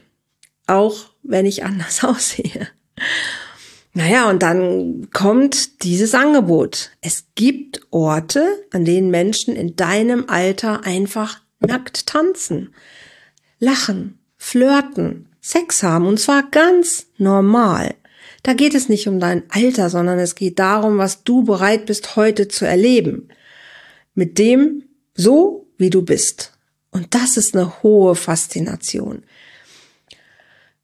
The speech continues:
Für ein Nervensystem, das jahrelang in so einer Art Sparmodus war, kann so eine,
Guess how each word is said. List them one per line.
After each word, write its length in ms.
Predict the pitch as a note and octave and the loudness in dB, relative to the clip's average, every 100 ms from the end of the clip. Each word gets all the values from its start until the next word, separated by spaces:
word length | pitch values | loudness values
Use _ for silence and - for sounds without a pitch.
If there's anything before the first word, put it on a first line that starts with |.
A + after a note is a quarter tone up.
| _ | _
Für 240 | - A3+ | -2 0
ein 200 | F#3 F#3+ | 2 2
Nervensystem, 1000 | G3 C#4 F#4+ D#4 G#3+ F#3+ - F#3+ E3+ E3 E3+ _ - | 4 2 0 0 0 -2 -2 0 0 -2 -8 _ -12
das 420 | F#3+ F3+ - - - | -8 -6 -6 -10 -12
jahrelang 960 | F#3 G3+ A3+ C4+ C#4 B3 G#3 G3+ G#3 | -4 -2 0 0 2 2 2 2 0
in 120 | G3+ G3 | 0 0
so 100 | G3 | 0
einer 220 | G3 - | 0 0
Art 220 | F3 - | -2 -2
Sparmodus 1000 | - - C#4+ D4 C4+ F#3+ F3 E3 E3 - | -4 -2 0 2 4 4 4 2 0 -2
war, 320 | C3+ - - - _ _ _ - | -2 -2 -6 -12 _ _ _ -10
kann 340 | - A3+ A#3+ | -2 0 2
so 440 | A3+ G3+ B3+ C4 B3+ | 2 2 2 0 -4
eine, 720 | F#3+ F#3 G3 G3 F#3+ F#3+ F#3+ | -2 0 2 2 0 0 -2